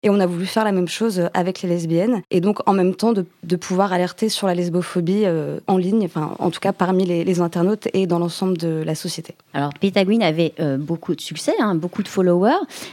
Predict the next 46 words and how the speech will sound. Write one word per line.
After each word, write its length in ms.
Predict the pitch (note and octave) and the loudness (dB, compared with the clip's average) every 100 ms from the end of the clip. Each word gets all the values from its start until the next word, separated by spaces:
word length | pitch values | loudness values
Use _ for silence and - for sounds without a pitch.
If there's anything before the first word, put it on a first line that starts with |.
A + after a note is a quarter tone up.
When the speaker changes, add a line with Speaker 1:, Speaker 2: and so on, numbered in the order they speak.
| - - | -8 -2
Speaker 2:
Et 100 | A3 | 2
à 80 | G#3+ | 2
quel 180 | A3 F4+ | 6 8
moment, 280 | B3+ B3+ E4+ | 8 6 4
alors, 200 | G#3+ - | 2 0
votre 380 | D#3+ G3 - G3 | -2 -2 0 0
collectif 500 | F#3 B3 A#3+ A3 B3+ | 2 4 4 2 0
de 100 | G#3 | 2
travail 520 | F#3+ - F#3 B3 F4 - | 0 0 2 2 2 0
a 100 | G3+ | 0
senti 300 | A#3 A3+ A#3 | 0 -2 -2
le 60 | G3 | 0
besoin, 500 | A3 C#4 A#3+ C4+ D4 | 2 2 2 2 2
la 100 | F3 | 2
nécessité 680 | G#3+ C#4 C4+ B3 A3+ C#4 A#3 | 2 0 -2 -2 0 2 4
d'évoluer 340 | G#3+ G#3 A#3+ | 4 4 2
de 80 | G3 | 2
la 100 | F3+ | 0
page 340 | - G3 D#3+ - - | 2 0 0 -8 -14
Pétagouine 460 | D#3+ E3 F3+ A#3 D4+ - - | -6 -2 2 4 2 0 0
vers 140 | G#3+ | 2
une 160 | G#3+ A3+ | 4 2
asso, 320 | A3 - B3+ - - | 2 0 0 -2 -2
l'Observatoire 540 | G#3+ A3+ G3+ G3+ G#3+ | 0 2 0 2 0
de 40 | |
la 80 | F#3 | 2
lesbophobie, 640 | F3+ E3+ E3 - F3+ A#3 | 0 0 -2 0 0 0
qui 160 | D4+ G#3 | 0 2
va 140 | G#3 - | 0 2
au-delà 300 | D4+ B3+ C#4 | 0 2 2
du 120 | A3+ G#3+ | 2 2
témoignage, 560 | A3 G3+ F#3 G3+ G3 | 2 2 2 2 0
hein, 40 | F#3+ | -4
parce 120 | F#3 | -8
que 80 | F3+ | -8
c'était 360 | E3+ E3 E3 | -8 -6 -8
beaucoup 260 | E3+ E3 F3 | -8 -8 -8
ça, 160 | - | -4
hein, 100 | A#3+ | -4
sur 200 | G#3+ F3+ | -2 -4
Insta, 280 | E3+ - A#3+ - | -4 -2 -2 0
qui 120 | - B3+ | 2 4
fournit 280 | C#4 C#4 | 6 6
aussi 180 | C#4 C4 | 6 2
du 140 | A3 G#3+ | 0 2
contenu 560 | C#4+ E4 C#4+ B3 B3+ | 2 4 6 6 6